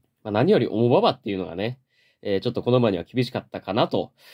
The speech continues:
えー、いうところがありますかね。はい。で、えー、勝ったのは名将タバルでございました。はい。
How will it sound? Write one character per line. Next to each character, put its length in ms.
え 520
ー、 40
い 120
う 40
と 100
こ 100
ろ 100
が 240
あ 40
り 80
ま 120
す 60
か 100
ね。 280
は 180
い。 140
で、 280
え 100
ー、 80
勝 180
っ 80
た 120
の 60
は 80
名 240
将 200
タ 120
バ 100
ル 60
で 60
ご 80
ざ 80
い 40
ま 80
し 80
た。 180
は 140
い。 140